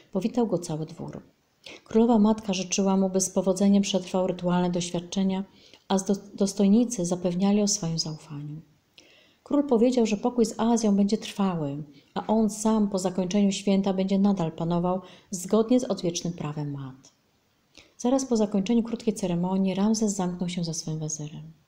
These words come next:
„Jest coś nowego?” „Niepokojące zdarzenie, Wasza Królewska Wysokość”. W wyniku raczej brutalnej interwencji Sutiego Beltram zapewnił, że nie zna miejsca, gdzie ukryto testament bogów. Grube kłamstwo. Załóżmy, że nie. Jaki z tego wniosek?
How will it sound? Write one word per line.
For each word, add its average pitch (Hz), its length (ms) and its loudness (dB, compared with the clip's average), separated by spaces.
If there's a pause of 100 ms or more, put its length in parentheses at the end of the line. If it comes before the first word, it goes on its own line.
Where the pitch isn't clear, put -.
(420)
„Jest 180 280 -2
coś 175 200 -6
nowego?” 175 480 -4 (720)
„Niepokojące 220 500 2
zdarzenie, 196 400 4
Wasza 165 220 -4
Królewska 156 440 -6
Wysokość”. - 840 -10 (360)
W 196 40 -6
wyniku 240 320 2
raczej 226 260 2
brutalnej 214 500 2
interwencji 208 480 0
Sutiego 190 580 -4 (340)
Beltram 226 380 4
zapewnił, 214 500 4
że 202 140 4
nie 240 160 8
zna 196 180 0
miejsca, 185 360 0
gdzie 214 140 0
ukryto 180 380 -6
testament 165 460 -6
bogów. 175 500 -6 (560)
Grube 170 360 -8
kłamstwo. 170 640 -6 (500)
Załóżmy, 196 480 0
że 254 160 4
nie. 147 300 -2 (720)
Jaki 240 240 2
z - 80 -4
tego 294 200 -2
wniosek? - 420 2